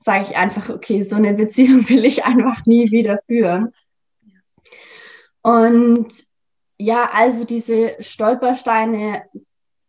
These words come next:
mit Mobbing auch in der Schule und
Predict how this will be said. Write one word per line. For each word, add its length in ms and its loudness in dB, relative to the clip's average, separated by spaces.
mit 280 -8
Mobbing 420 -4
auch 400 -4
in 160 -6
der 120 -2
Schule 720 -4
und 240 -8